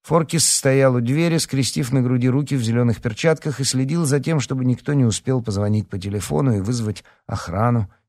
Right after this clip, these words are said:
едущую в первом вагоне. Васька почти добрался до центра салона.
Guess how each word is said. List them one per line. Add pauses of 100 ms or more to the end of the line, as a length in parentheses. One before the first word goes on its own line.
едущую
в
первом
вагоне. (1160)
Васька
почти
добрался
до
центра
салона.